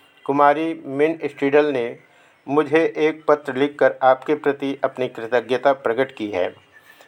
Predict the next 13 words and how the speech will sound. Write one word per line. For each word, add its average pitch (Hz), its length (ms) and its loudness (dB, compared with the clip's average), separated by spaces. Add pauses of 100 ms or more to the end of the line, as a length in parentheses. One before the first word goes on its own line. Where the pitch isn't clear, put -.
(140)
ऐसा 147 280 4
कौन 160 360 2
है 165 180 2
जो 151 160 2 (100)
आपके 139 340 4
प्रति 147 300 -2
कृतज्ञता 127 680 0
प्रकट 131 420 -2
किए 131 200 0
बिना 127 260 0
रह 117 160 2
सकता 110 400 -2
है? 92 200 -6